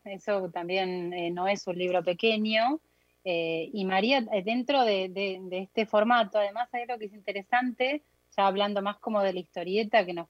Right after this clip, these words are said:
que nos podrás contar, vos utilizás completo el margen, eh, es como particular, digamos, no es esa viñeta típica, sino que usás todo. Y hay algo que quería rescatar, que vos no dibujás igual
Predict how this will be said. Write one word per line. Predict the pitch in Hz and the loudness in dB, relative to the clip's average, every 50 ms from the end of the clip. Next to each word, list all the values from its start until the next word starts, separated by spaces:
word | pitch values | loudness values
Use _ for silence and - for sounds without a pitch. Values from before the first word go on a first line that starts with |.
| _ _ - | _ _ -14
que | - 175 | -12 -12
nos | 180 175 | -10 -4
podrás | - 190 202 202 - | 0 0 0 0 0
contar, | - 214 202 180 _ - 214 233 277 - - - _ _ _ _ _ _ _ | -2 -4 -4 -4 _ 2 2 2 2 0 -6 -20 _ _ _ _ _ _ _
vos | - 240 254 - | -4 -4 -2 -2
utilizás | 302 269 294 233 220 202 - - 226 240 262 262 - - _ | 0 0 0 2 0 0 2 2 4 4 4 2 -2 -10 _
completo | - 220 208 180 - 220 240 254 220 - 247 | -4 -4 -4 -2 0 0 0 0 0 0 0
el | 233 214 196 | 0 0 0
margen, | 196 220 247 247 240 214 - - 214 214 214 214 226 240 262 269 220 | 2 2 2 2 2 0 -4 -4 -4 -2 -2 -2 -4 -4 -4 -4 -2
eh, | 202 202 196 202 214 | -2 -2 -2 -4 -6
es | 202 | -6
como | - 226 214 202 190 185 180 165 | -4 -4 -4 -2 -2 -4 -4 -4
particular, | - 180 175 170 - 185 156 - 180 185 214 240 226 202 185 | -2 -4 -4 -4 -6 -10 -8 -4 -2 2 4 4 4 4 4
digamos, | 185 185 180 180 185 | 2 0 0 0 -2
no | 202 220 | -4 -4
es | 202 | -4
esa | 196 - - 185 175 | -4 -2 -2 -2 -2
viñeta | 185 180 180 185 190 196 190 196 190 180 | -4 -8 -10 -8 -8 -4 0 0 0 0
típica, | - 196 202 190 226 220 202 - 247 254 | 0 -4 -4 -2 -2 -2 2 2 2 2
sino | - - 202 180 185 196 190 | 0 -4 -8 -6 -6 -6 -2
que | - 208 196 - _ - _ _ | -2 -2 -2 -2 _ -20 _ _
usás | - 208 190 - 240 233 - - | -8 -4 0 0 0 0 0 0
todo. | - 277 262 254 247 | 0 2 2 2 2
Y | 240 277 | 2 2
hay | 285 285 | 2 2
algo | 320 330 330 311 247 | 2 4 2 0 0
que | - 226 202 | -2 -6 -4
quería | - 214 208 220 247 277 | -2 -2 0 0 0 -2
rescatar, | 277 254 247 208 - - 196 190 180 - 208 190 185 202 208 - - - - _ _ _ _ _ _ - | -2 -2 -4 -4 -4 -4 -4 -4 0 2 2 2 2 -2 -4 -8 -12 -20 -20 _ _ _ _ _ _ -6
que | - 226 | -4 -2
vos | 226 262 285 269 | 0 0 0 2
no | 277 285 285 269 | 2 2 4 4
dibujás | 285 277 247 - - 247 240 - - | 2 0 0 0 0 0 0 0 -6
igual | 240 220 226 226 220 220 220 233 254 | -6 -2 2 2 4 4 2 0 -2